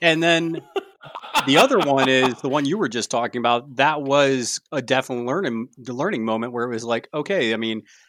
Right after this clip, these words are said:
Speaker 1: there are different points of view. There are also some tournaments, 'cause we were ripping on a tournament, and I was like, "There's some tournaments where, you know, I know what, being competitive and super, you know, edgy and trying to win all the tournaments and games is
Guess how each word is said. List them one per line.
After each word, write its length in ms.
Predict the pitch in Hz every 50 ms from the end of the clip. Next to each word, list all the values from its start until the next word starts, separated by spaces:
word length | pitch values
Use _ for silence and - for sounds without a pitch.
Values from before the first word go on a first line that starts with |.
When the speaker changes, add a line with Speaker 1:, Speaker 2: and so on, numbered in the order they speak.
| _ _ -
Speaker 1:
there 100 | 117 123
are 40 |
different 340 | 120 147 147 143 151 135 117 -
points 280 | - 151 143 139 -
of 100 | 143 120
view. 280 | 113 113 120 127 139 156
There 120 | 147 135 139
are 60 | 156
also 240 | 185 208 196 - 202
some 320 | 180 - - 139 143 180 202
tournaments, 640 | - - 156 143 147 143 151 156 160 151 - - -
'cause 180 | - 131 117
we 80 | 123 123
were 60 | 120 120
ripping 240 | 120 113 - 117 110
on 100 | 110 107
a 60 | 104
tournament, 480 | - - - - 143 101 104 107 110 _ _ _ _ _ _ _ _ _
and 100 | 160 151
I 40 | 147
was 80 | 147 139
like, 140 | 156 160
"There's 160 | 160 226 226 -
some 180 | 247 247 262
tournaments 460 | 254 - 220 208 202 208 214 208 -
where, 160 | - 202 202 208
you 80 | 190
know, 100 | 185 185
I 80 | 202 214
know 140 | 208 202 208
what, 180 | 240 262 156
being 260 | 143 175 208 226 214
competitive 600 | 202 - 196 180 170 170 185 196 196 214 208 208 202
and 140 | 190 160 151
super, 640 | - - - 185 180 - 180 175 175 175 170 165 160 _ _ _ _ _ _
you 120 | - 147 151
know, 320 | 151 151 151 147 143 143 -
edgy 520 | 147 151 165 160 156 185 190 190 190 185 165
and 200 | 147 143 131 -
trying 360 | - 151 151 156 156 147 143
to 260 | 139 - 156 147 147 139
win 260 | 131 123 135 151 160
all 180 | 156 156 156 151
the 80 | 151 147
tournaments 540 | - 160 160 165 170 165 170 165 165 - -
and 140 | 143 135 131
games 420 | 147 160 175 190 196 196 175 156
is 260 | 143 151 147 135 -